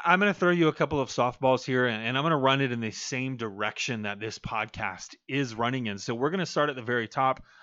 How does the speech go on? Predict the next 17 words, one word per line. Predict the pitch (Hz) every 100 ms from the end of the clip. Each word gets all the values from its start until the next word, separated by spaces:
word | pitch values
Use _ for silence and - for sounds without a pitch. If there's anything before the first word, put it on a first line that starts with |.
| - -
with | 135 170 117
basketball. | 110 127 - 117 98 92 107
You | 117 156
mentioned | 160 160 - 165 160
at | 127 123
the, | 120 120 - - _ _
when, | 151 143 160 143
during | 120 151 165
that | 143 143 -
segment | - 143 123 107 110 - - - _
that | 127 143
Oklahoma's | 165 185 190 175
already | 127 143 151
at | 135
the |
ten-win | 123 151 127 110 131
mark, | 113 92 87